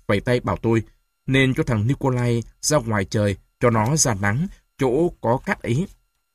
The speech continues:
Tôi lôi về một bao cát khô và sạch, đổ thành đống ở dưới cửa sổ, chỗ có nhiều nắng, và vùi đứa em vào trong cát cho ngập đến cổ như ông tôi bảo. Thằng bé thích ngồi trong cát, nó lim dim ra vẻ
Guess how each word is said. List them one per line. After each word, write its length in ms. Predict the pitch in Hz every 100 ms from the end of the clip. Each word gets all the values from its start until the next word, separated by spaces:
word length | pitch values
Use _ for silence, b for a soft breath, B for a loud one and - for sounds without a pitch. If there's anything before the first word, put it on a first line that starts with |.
| _ _ _ _ _ -
Tôi 320 | 131 131 131
lôi 140 | 147 131
về 100 | 113
một 180 | 101 -
bao 160 | 117
cát 240 | 107 - - 151 123 -
khô 300 | 143 143 131 -
và 100 | 92
sạch, 260 | - 95 - _ _ -
đổ 160 | 117 113
thành 320 | 120 110 104
đống 200 | 110 160 220
ở 260 | 120 104 85
dưới 240 | - 127 185
cửa 140 | 110
sổ, 200 | 85 98 78 - _ _ _
chỗ 260 | 120 120 143
có 140 | 147
nhiều 280 | 175 123 98 -
nắng, 240 | 98 151 220 b b -
và 140 | 117
vùi 300 | 104 117 110
đứa 140 | 110
em 200 | - 160 139 -
vào 280 | 104 87
trong 180 | 82 123
cát 220 | 170 196 - _ _
cho 220 | 147 131 117
ngập 260 | 107 -
đến 180 | 107 160 160
cổ 240 | 101 78 - _ -
như 220 | 123 110
ông 200 | - 113
tôi 100 | 120
bảo. 220 | 90 78 - - _ _ _
Thằng 100 | 135
bé 80 | 131
thích 200 | - 262 170 - -
ngồi 200 | 120 110
trong 140 | 160 147
cát, 220 | 208 247 - _ -
nó 100 | 139
lim 280 | 143 139 123
dim 300 | 135 127 113
ra 140 | 143
vẻ 140 | -